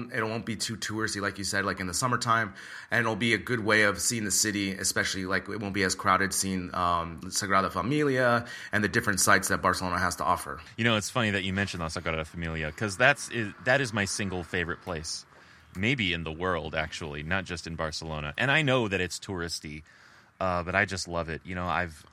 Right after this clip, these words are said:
Speaker 2: I have felt, I'm not a particularly laid-back person. I'm a little intense. <laughs> But so there's two places in the world where I have felt genuinely relaxed just by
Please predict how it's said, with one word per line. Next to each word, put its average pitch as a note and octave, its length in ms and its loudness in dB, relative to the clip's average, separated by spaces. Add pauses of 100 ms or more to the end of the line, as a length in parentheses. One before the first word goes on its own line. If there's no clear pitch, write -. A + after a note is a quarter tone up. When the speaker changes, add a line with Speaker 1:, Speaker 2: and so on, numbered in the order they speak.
Speaker 2:
I A#2 120 2
have C3 200 0
felt, - 600 -4 (300)
I'm D3+ 120 0
not F3 160 4
a A2+ 120 4 (120)
particularly F#2+ 680 -2
laid-back E2 680 -2
person. D#2 460 -8 (100)
I'm F#2+ 120 -2
a F2+ 80 -4
little F2 220 -4
intense. D#2 540 -8 (240)
<laughs> A2+ 60 -8 (880)
But B2+ 140 4
so D3 180 2
there's B2+ 220 2
two F3 220 -2
places C#3 400 -2
in A2 100 -2
the G2 60 0
world G2 400 -2
where F#2 120 2
I F2+ 100 6
have F2+ 220 0
felt F#2+ 340 0 (180)
genuinely G2+ 760 -2
relaxed E2 720 -2
just G2 320 -2
by F2 240 2